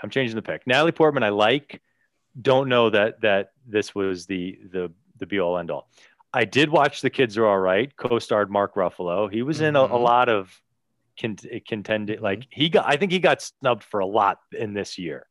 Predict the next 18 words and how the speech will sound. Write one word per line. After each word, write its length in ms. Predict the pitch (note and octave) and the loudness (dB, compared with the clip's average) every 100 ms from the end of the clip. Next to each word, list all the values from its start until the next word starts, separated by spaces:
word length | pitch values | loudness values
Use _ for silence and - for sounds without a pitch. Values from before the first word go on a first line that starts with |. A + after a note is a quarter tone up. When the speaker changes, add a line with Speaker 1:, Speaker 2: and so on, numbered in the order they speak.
| _ _ _ _ _ _ _ _ _ - | _ _ _ _ _ _ _ _ _ -6
Speaker 1:
with 240 | A2+ G#2 | -4 -2
respect 460 | G#2+ - A2 F#2+ - | -4 0 0 0 -2
to 340 | G#2+ F#2+ F#2 G2 | -2 -2 -4 -8
supporting 640 | - - A#2+ G#2+ G#2+ G2+ | -8 0 2 4 2 0
or 140 | F2+ | -4
leading, 460 | F#2 G#2 G2 G2 F#2 | -2 -2 -2 -2 -4
et 120 | F2 | -8
cetera. 380 | - F2 E2+ E2+ _ _ _ _ _ _ _ - - - | -6 -4 -6 -10 _ _ _ _ _ _ _ -20 -12 -2
Did 140 | C#3 | 0
an 80 | C#3+ | 0
excellent 340 | A#2+ B2 G#2+ | -2 -4 -2
job. 280 | A2 G2+ G2 - _ _ _ _ _ G2 | 2 2 0 -8 _ _ _ _ _ 0
Wasn't 340 | C#3+ C#3+ F3 | 2 4 2
a 40 | D3 | 4
Winter's 400 | D3 C#3+ C#3+ A#2+ | 2 2 0 2
Bone 500 | C3+ C3 B2+ B2+ B2 | 2 2 2 0 0
person. 640 | B2 A#2+ - A#2 A#2 A#2+ _ _ _ | 0 0 -2 -6 -8 -14 _ _ _
Uh, 300 | A2 G2 G2 | 0 2 2